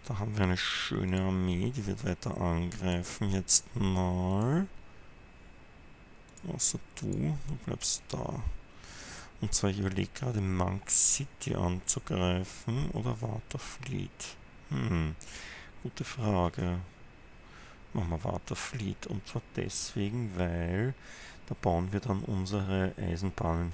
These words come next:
hin in die Richtung. Stellt sich nur die Frage, ob Suva dann angegriffen wird, wenn wir da rausgehen.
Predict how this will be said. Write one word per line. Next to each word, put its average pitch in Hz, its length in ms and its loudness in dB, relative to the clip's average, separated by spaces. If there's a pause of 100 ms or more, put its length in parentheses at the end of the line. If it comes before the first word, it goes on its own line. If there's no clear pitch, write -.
hin 92 180 0
in 87 160 0
die 87 180 -2
Richtung. 95 880 -2 (4000)
Stellt - 220 -6
sich 131 100 -2
nur 127 140 -2
die 127 100 -2
Frage, 98 440 0
ob - 100 -6
Suva 104 520 0
dann 85 220 0
angegriffen 87 960 -2
wird, 90 160 -2
wenn 92 120 0
wir 90 60 0
da 92 120 -2
rausgehen. 87 720 -2